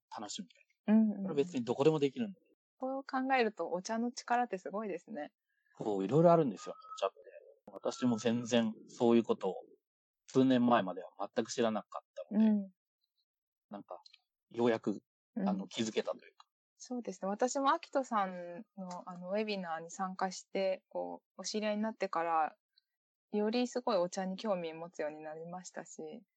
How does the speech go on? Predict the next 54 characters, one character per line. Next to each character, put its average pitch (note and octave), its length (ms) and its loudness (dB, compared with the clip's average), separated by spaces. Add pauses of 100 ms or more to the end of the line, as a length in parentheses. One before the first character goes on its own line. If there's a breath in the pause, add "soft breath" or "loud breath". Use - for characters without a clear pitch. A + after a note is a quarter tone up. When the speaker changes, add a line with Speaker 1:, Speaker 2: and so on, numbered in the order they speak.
(200)
Speaker 1:
あ A2+ 120 -6
り A2+ 80 0
が A2 100 -2
と G#2 60 -6
う G2 80 -6
ご F2 60 -8
ざ F2 60 -6
い - 40 -10
ま - 140 -20
す。 - 100 -8
Speaker 2:
な F3 80 2
ん - 20 0
か - 20 0
お F#3 80 -4
茶 G#3+ 180 0
の、 G#3 460 2
こ F#3+ 200 -2
う、 F#3+ 80 -4
力 G3 380 0
を E3 40 -4
感 E3+ 240 -4
じ - 100 -2
る - 80 -2
こ E3+ 120 -6
と D3 100 2
が C#3 80 6
多 F3 100 6
く F3 120 -2
な D#3+ 120 -2
り D#3 80 -8
ま D#3 160 -10
し - 80 -12
た。 - 200 -8 (300)
Speaker 1:
京 F#3 140 4
都 A2+ 160 -6
ま G#2+ 120 -4
た、 B2+ 360 -6 (400)
お - 140 -14
茶、 C#3+ 420 -2 (240)
美 A#2 80 -6
味 D3 60 -2
し - 160 -2
い - 40 6
で C#3 40 8
す - 100 -8
か - 120 4
ら - 80 -12
ね。 C4 160 -12 (400)
Speaker 2:
あ、 C4 200 8
そ E4+ 200 8
う - 20 4
で A#3+ 140 4
す G#3+ 100 -6
ね。 G3 460 -2